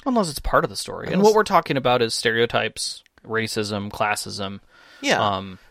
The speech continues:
Speaker 2: Uh,
Speaker 1: appearances in some cases.
Speaker 2: the, uh, the discourse I saw was basically about, um, how orcs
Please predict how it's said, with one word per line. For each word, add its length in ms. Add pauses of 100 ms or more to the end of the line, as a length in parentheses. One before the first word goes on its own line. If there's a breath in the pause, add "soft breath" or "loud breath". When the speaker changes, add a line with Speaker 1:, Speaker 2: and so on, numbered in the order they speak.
Speaker 2:
Uh, 80
Speaker 1:
appearances 480
in 80
some 180
cases. 600
Speaker 2:
the, 200
uh, 60
the 100
discourse 480
I 160
saw 400
was 160
basically 400
about, 480
um, 500
how 540
orcs 440